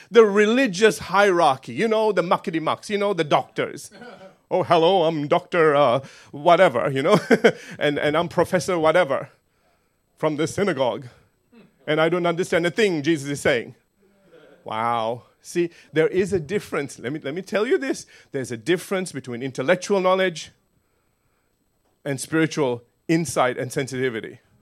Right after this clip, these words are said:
There are so many people out there that have a head full of knowledge,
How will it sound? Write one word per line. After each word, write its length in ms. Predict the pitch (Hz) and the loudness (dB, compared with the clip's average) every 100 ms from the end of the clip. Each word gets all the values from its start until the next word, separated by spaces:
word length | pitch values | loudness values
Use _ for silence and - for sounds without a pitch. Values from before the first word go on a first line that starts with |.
| _ _ _ _ _ _ _ _ _ _ _ | _ _ _ _ _ _ _ _ _ _ _
There 120 | 139 | -6
are 40 | |
so 200 | 131 185 | -2 0
many 140 | 196 202 | 2 2
people 280 | 185 185 175 | 0 2 2
out 140 | 160 | 4
there 100 | 160 | 2
that 160 | 147 139 | 0 -4
have 140 | 139 | -6
a 40 | |
head 300 | 120 165 220 | -2 0 0
full 160 | 165 214 | 2 2
of 80 | 190 | 2
knowledge, 560 | 185 175 123 110 - | 2 2 0 -6 -16